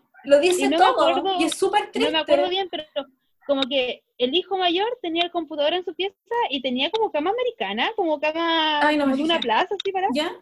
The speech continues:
Speaker 2: una cosa así, y el otro dormía como en el tatami.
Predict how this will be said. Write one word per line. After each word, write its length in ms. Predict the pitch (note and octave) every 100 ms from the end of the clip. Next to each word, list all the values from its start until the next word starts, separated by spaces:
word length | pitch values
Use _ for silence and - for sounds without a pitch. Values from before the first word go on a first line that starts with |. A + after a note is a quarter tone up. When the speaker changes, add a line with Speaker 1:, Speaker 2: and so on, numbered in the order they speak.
| _ _
Speaker 2:
una 220 | C#4+ D#4
cosa 180 | D#4+ F4
así, 140 | E4+ F#4+
y 180 | D4+
el 80 | C#4
otro 180 | D4+ F4+
dormía 300 | F4 D#4 F4
como 140 | F#4
en 60 | F#4
el 160 | F4 -
tatami. 640 | C4+ B3+ A#3+ D4+ A#3+